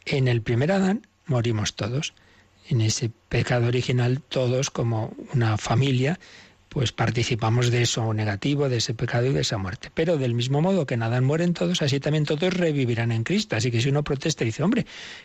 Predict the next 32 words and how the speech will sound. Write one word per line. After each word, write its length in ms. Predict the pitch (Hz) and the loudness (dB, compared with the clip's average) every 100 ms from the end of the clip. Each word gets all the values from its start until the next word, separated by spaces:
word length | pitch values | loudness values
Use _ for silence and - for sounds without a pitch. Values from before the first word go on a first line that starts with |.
| - | -10
¿por 180 | - 120 | -4 -4
qué 320 | 143 135 151 | -2 -2 -2
tengo 300 | 151 151 147 | -2 0 2
yo 200 | 139 151 - - - _ | 2 0 -4 -20 -20 _
que 140 | - 151 | -6 -2
recibir 560 | 135 123 123 131 139 - - - | -2 0 0 0 -2 -6 -20 -10
las 100 | 156 | -6
consecuencias 580 | - 127 131 131 135 127 | -2 0 0 0 0 0
negativas 480 | 131 127 120 139 120 | 2 2 0 0 0
del 140 | 123 | 0
pecado 200 | 117 131 | -2 -2
original?". 360 | 127 120 131 143 | -2 0 0 0
Bueno, 200 | 131 156 | 0 0
entonces 220 | 147 113 | 0 -2
también 300 | - 117 120 | 0 0 0
tendría 380 | 117 117 117 120 | 2 2 2 2
que 60 | 113 | 2
decir: 300 | 117 135 120 | 0 0 -2
"¿Y 60 | |
por 160 | 110 117 | 0 0
qué 140 | 117 | 0
tengo 160 | 131 120 | 0 0
que 100 | 120 | 0
recibir 460 | 120 - 127 123 | 0 0 0 2
las 160 | 127 120 | 0 0
consecuencias 580 | 139 127 120 127 127 151 | 0 0 0 0 0 0
positivas 640 | - 120 117 127 123 117 | 0 0 2 2 2 0
de 140 | 123 123 | 0 2
la 100 | 123 | 2
redención 500 | 123 127 117 135 123 | 2 2 2 2 2
de 120 | 123 | 2
Cristo?". 420 | 202 226 - | 2 0 -2